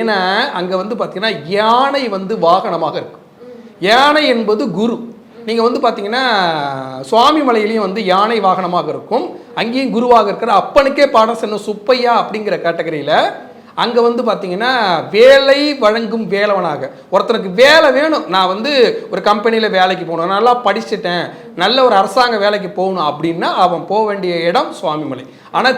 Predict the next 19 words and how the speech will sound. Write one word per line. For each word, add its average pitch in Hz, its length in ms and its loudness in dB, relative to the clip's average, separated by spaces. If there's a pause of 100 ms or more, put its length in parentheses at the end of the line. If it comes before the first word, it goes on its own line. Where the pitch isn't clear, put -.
திருத்தணி 359 480 2
எப்படின்னா 214 300 -2 (480)
சுய 320 280 4 (180)
தொழில் 247 400 0
செய்யணும். 139 540 -4 (420)
எனக்கு 247 200 0
அறிவு 330 320 6
இருக்கு, 233 220 -2 (120)
படிச்சிருக்கேன், 311 480 0
நான் 202 100 2
யார்கிட்டயும் 240 280 0
போய் 269 120 4
அடிமையா 294 380 2
வேலை 277 140 2
செய்ய 285 180 -2
எனக்கு 233 160 -4
விருப்பம் 311 340 -4
இல்ல, 202 120 0 (260)
ஆனா 214 160 0